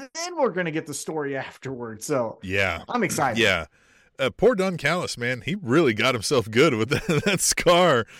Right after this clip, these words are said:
Speaker 2: Man, he really just hit that corner just right, and he busted everything open.
Speaker 1: Son of a bitch. Yeah. Um, okay, so then this is what I was alluding to earlier. I'm gonna get to it now. Uh, next up, we had Wardlow versus fill in the blank, Warm Body.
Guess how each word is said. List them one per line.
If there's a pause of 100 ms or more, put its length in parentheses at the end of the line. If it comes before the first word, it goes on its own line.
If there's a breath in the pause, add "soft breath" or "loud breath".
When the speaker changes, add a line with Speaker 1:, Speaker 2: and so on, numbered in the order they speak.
(520 loud breath)
Speaker 2:
Man,
he
really
just
hit
that
corner
just
right,
and
he
busted
everything
open.
Speaker 1:
Son
of
a
bitch.
Yeah. (880)
Um,
okay, (160)
so
then
this
is
what
I
was
alluding
to
earlier.
I'm
gonna
get
to
it
now. (440)
Uh,
next
up,
we
had
Wardlow
versus
fill
in
the
blank,
Warm
Body.